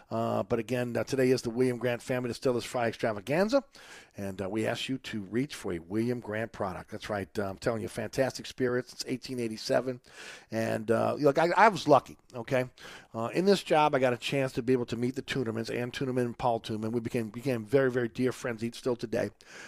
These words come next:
Uh, and I became intimately involved in Tales of the Cocktail at its inception here in New Orleans. So, again, for, for almost a decade, I got a chance to be able to meet the greatest mixologists in the world.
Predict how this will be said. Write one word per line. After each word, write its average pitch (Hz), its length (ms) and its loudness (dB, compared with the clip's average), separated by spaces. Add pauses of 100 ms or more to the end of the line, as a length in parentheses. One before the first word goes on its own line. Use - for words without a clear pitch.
(160)
Uh, 113 160 4
and 123 180 0
I 127 40 2
became 139 340 0
intimately 156 500 0
involved 131 480 2
in 110 80 -4
Tales 131 320 2
of 120 60 -4
the 117 60 -2
Cocktail 117 640 0
at 117 100 2
its 107 200 -6
inception 117 500 0
here 107 160 -6
in 107 60 -8
New 110 80 -4
Orleans. 135 500 2 (500)
So, 123 440 6 (100)
again, 131 300 0
for, 131 240 -4
for 143 160 -2
almost 170 260 2
a 131 60 0
decade, 120 680 4
I 117 60 -2
got 120 120 2
a 117 60 0
chance 143 320 -2
to 131 100 -4
be 127 120 0
able 120 100 -2
to 117 80 -6
meet 123 180 0
the - 60 -8
greatest 127 400 0
mixologists 135 640 0
in 131 80 -6
the 120 60 -2
world. 110 420 -2